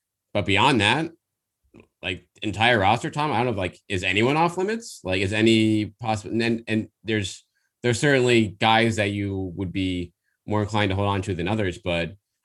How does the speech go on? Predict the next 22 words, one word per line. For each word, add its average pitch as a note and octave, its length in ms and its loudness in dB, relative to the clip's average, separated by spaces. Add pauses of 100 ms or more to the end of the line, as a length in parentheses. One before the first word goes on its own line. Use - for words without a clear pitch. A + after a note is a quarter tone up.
I G#2+ 100 0
think B2 200 2 (160)
you A2+ 160 -2
have A#2+ 160 6
enough A#2 220 2
of F#2+ 80 -4
sample D#3+ 280 0
size F#2+ 440 -2
when, F#2+ 220 -8
like, F#2 180 -8
you G2 100 -8
brought G#2 240 -2
up G2+ 140 -4
the, F#2+ 320 -6 (220)
the G2 80 -8
last G2 280 -2
season G#2 220 -4
versus F#2+ 280 -6
this C3 160 -4
season F2+ 380 -4
now, F2 300 -4
and E2 220 -6